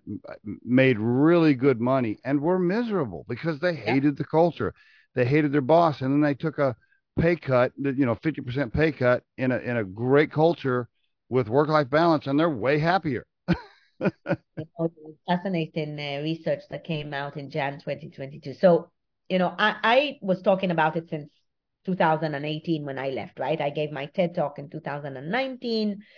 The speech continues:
Speaker 2: I wrote my book in two thousand, even though it just came out recently.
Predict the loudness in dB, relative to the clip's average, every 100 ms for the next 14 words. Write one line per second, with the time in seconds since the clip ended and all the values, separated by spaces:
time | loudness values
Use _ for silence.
0 | -20 _ -4 0 0 -2 -4 2 4 4
1 | 2 -2 -4 -2 0 2 0 -4 -4 -2
2 | -2 -2 -4 -12 -10 -8 -6 -4 -6 -6
3 | -8 -6 -4 -4 -2 -2